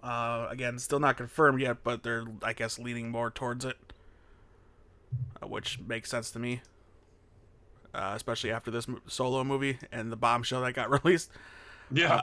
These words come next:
Speaker 1: at the very end. So, okay, Solo, Star Wars story. We're gonna talk about it now. If you haven't seen it yet, you might not wanna listen until you do. So we'll cut it off here. If you haven't listened, um, or haven't watched yet, then come back and check out the rest of this episode, 'cause, uh, of the Atomic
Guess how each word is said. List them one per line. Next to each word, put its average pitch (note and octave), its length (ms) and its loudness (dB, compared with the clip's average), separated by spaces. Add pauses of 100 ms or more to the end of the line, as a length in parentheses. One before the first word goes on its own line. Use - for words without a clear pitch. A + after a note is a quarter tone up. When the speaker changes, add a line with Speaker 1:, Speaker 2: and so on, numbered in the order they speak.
(120)
Speaker 1:
at C#3+ 180 8
the B2+ 60 -2
very C3 380 10
end. A2+ 180 0
So, D3+ 340 12
okay, D3+ 400 8
Solo, F#3 640 12 (180)
Star C#3 360 8
Wars D3 220 8
story. C#3 360 6
We're C3 120 0
gonna B2+ 80 0
talk C#3 180 6
about D3 160 8
it D3 40 2
now. D3 200 10
If D3 100 6
you C#3+ 60 4
haven't C3+ 140 2
seen D#3 160 2
it - 20 0
yet, C#3+ 180 6
you C3+ 80 -4
might C3 160 0
not B2 200 0
wanna B2+ 180 4
listen C#3 240 0
until C3 180 -2
you B2 60 0
do. D#3+ 300 4 (520)
So A2 300 0
we'll G#2+ 100 -2
cut C3+ 160 2
it B2 60 4
off A#2 220 4
here. C#3 220 4
If B2+ 120 -2
you B2 160 0
haven't C#3 260 6
listened, C#3 400 0 (280)
um, A2 500 -6
or A#2+ 100 -2
haven't B2 220 2
watched C3 420 4 (220)
yet, C#3 220 0
then B2 300 -2
come A#2+ 140 -2
back A2+ 220 2
and A2+ 100 -8
check A#2 140 -2
out A2+ 100 0
the A2+ 60 -2
rest A2+ 160 -2
of A2+ 40 -6
this A#2 80 -8
episode, B2 360 -4
'cause, A#2 260 -6 (760)
uh, A2+ 340 0 (260)
of C3+ 180 -2
the C#3 120 2
Atomic C#3 300 8